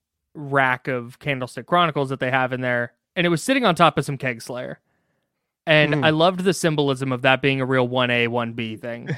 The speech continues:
Speaker 2: <laughs> Just,
Speaker 1: Yeah.
Speaker 2: just an elite, an elite lineup. That's like, that's like having Trent Williams and George Kittle on the left side of your line and just
Speaker 1: Mm.
Speaker 2: deciding we're gonna run that direction.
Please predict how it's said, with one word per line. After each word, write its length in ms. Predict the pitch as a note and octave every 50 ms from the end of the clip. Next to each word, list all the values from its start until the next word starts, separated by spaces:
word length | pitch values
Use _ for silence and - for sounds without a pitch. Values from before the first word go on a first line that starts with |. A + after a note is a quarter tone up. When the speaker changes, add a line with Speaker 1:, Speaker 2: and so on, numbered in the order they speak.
| A2 - - - -
Speaker 2:
<laughs> 320 | - - _ D#3+ C3 -
Just, 340 | F3 - - D#3 C#3 C3+ - - - - - -
Speaker 1:
Yeah. 60 | -
Speaker 2:
just 260 | A2+ D3+ F3+ E3+ -
an 80 | F#3+ F3+
elite, 580 | D#3+ C#3+ C#3 C3+ C3 D3 D3 C#3+ C3+ C3+ - _ _
an 140 | D3+ C#3 C#3
elite 380 | C3 B2 B2 C3 C3+ C3 B2+
lineup. 460 | - B2 A#2+ A#2+ A#2+ A#2 A#2 A2+ G#2 -
That's 240 | - B2+ B2 - -
like, 240 | D3 C#3+ C3 A2 -
that's 180 | - B2+ -
like 140 | D#3+ D3 C#3
having 280 | D#3 C#3+ C#3 C3 C3 B2+
Trent 280 | - - C#3+ C3 -
Williams 400 | B2+ B2+ B2 B2 B2 B2 B2 A2
and 100 | A2+ A2+
George 320 | G#2+ B2+ B2 A#2 A2 - -
Kittle 400 | - C3+ B2 A#2 A2+ A2 G#2 - _ _ - _ _ _
on 140 | - B2+ B2
the 60 | A#2+
left 200 | A2 A#2+ A#2 -
side 240 | - - B2+ A#2 A#2
of 60 | A2+
your 140 | A2+ A2+ A2
line 340 | A2 A2+ A2+ A2 A2 A2 G#2+
and 120 | A2 G#2+
just 220 | G#2 A2+ G#2 - -
Speaker 1:
Mm. 60 | G3
Speaker 2:
deciding 560 | F3 D#3+ D3+ C3 A#2 A2+ A2+ A2+ A2+ A2 G2+ -
we're 160 | B2+ B2 B2
gonna 140 | A#2 A#2+ A#2
run 200 | A2 A#2 A2+ A2+
that 200 | A2+ A2+ A2 -
direction. 540 | - C#3 C#3 - - - - - - C#3